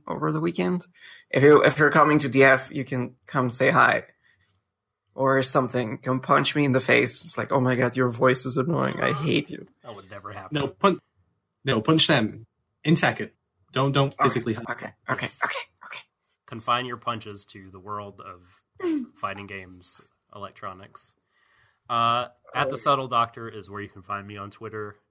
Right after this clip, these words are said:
Speaker 2: and, uh, Twitch. Just search for that, and you will find me. Um, and I say again, we all thank you.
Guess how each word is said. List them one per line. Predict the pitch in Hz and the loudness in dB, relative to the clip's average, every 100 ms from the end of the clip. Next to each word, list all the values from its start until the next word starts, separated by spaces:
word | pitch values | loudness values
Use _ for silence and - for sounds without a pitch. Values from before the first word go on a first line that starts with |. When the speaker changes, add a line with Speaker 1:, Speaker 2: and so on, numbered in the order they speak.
| _ - | _ -20
Speaker 2:
and, | 92 92 90 90 90 - _ | -16 -16 -18 -20 -20 -20 _
uh, | 92 87 85 87 - | -16 -14 -16 -18 -20
Twitch. | - 113 110 - - _ _ _ _ _ _ | -16 -14 -14 -18 -20 _ _ _ _ _ _
Just | - 87 - - - _ | -20 -16 -16 -16 -20 _
search | - 127 113 | -12 -12 -12
for | 120 | -14
that, | 110 110 107 _ _ _ - | -10 -10 -12 _ _ _ -20
and | 95 | -20
you | 95 | -18
will | 95 | -16
find | 98 113 107 | -8 -6 -6
me. | 101 101 101 _ _ _ _ _ _ | -14 -16 -18 _ _ _ _ _ _
Um, | 98 87 87 82 85 _ _ _ _ _ _ _ _ _ _ _ _ _ _ | -16 -16 -18 -20 -20 _ _ _ _ _ _ _ _ _ _ _ _ _ _
and | 110 117 | -12 -12
I | |
say | 113 160 | -10 -12
again, | 156 131 120 120 120 131 _ _ _ _ _ _ _ _ - | -10 -10 -8 -10 -14 _ _ _ _ _ _ _ _ _ -12
we | 107 | -6
all | 113 | -6
thank | 113 110 104 - | -6 -12 -14 -16
you. | 110 | -20